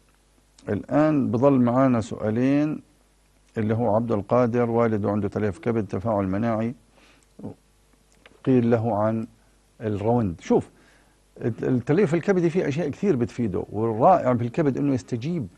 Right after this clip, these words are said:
يستجيب للعلاجات. فعندك مثلًا نبات الخرفيش،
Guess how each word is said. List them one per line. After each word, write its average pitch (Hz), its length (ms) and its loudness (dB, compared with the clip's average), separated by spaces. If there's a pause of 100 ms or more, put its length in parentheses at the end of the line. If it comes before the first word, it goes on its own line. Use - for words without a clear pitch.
(120)
يستجيب 123 580 -4
للعلاجات. 95 1080 -2 (440)
فعندك 147 400 2
مثلًا 139 220 0
نبات 127 280 2
الخرفيش، 117 600 -6